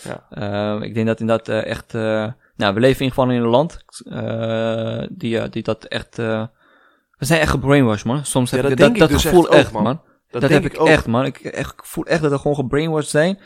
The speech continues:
Speaker 1: Ja.
Speaker 2: En, eh, het is aan jou, zeg maar, de taak om, eh, uit, uit dat, eh, ja, uit dat brainwash te komen, uit,
Speaker 1: Uit de
Speaker 2: uit
Speaker 1: rat
Speaker 2: het
Speaker 1: race.
Speaker 2: systeem.
Speaker 1: Ja.
Speaker 2: Eh, het is puur aan jezelf, man. Hoe jij ermee omgaat en wat jij
Speaker 1: Ja.
Speaker 2: belangrijker vindt.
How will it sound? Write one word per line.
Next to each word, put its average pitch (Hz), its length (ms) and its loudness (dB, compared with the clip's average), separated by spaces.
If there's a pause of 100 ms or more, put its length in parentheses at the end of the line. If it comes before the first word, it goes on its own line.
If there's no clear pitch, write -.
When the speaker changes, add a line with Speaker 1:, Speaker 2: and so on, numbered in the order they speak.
(140)
Speaker 1:
Ja. 120 260 -6
Speaker 2:
En, 127 340 0
eh, 123 240 -4
het 131 140 -4
is 147 140 -4
aan 131 120 2
jou, 143 220 6
zeg 156 120 0
maar, 147 140 2
de 123 140 -4
taak 156 380 -2 (340)
om, 131 320 0
eh, 123 300 -4
uit, - 460 -2
uit 139 180 -2
dat, 131 120 -2 (300)
eh, 123 380 -2 (200)
ja, 120 320 -4
uit 120 160 -4
dat 120 140 -4 (280)
brainwash 131 500 2
te 127 80 -6
komen, 156 400 4
uit, 123 140 0
Speaker 1:
Uit - 20 -2
de 107 60 -4
Speaker 2:
uit - 100 -2
Speaker 1:
rat - 80 2
Speaker 2:
het 120 100 0
Speaker 1:
race. 110 120 2
Speaker 2:
systeem. 151 460 4
Speaker 1:
Ja. 110 200 -6 (360)
Speaker 2:
Eh, 123 320 0
het - 160 -10
is - 140 -8
puur 165 240 6
aan 147 100 8
jezelf, 127 360 4
man. 110 220 -4
Hoe 131 180 0
jij 143 140 6
ermee 131 180 2
omgaat 127 320 -2
en 117 80 -4
wat 123 120 2
jij 139 100 4
Speaker 1:
Ja. 120 60 0
Speaker 2:
belangrijker 123 440 2
vindt. 101 260 -6